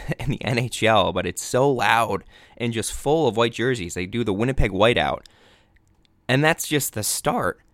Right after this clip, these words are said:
'cause outside of the arena, there are the same amount of people,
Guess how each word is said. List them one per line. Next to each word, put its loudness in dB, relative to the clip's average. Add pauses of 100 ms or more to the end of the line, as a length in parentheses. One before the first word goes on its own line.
(120)
'cause -2
outside 0
of -2
the -2
arena, 0 (280)
there 8
are 6
the 2
same 2
amount 4
of -2
people, 0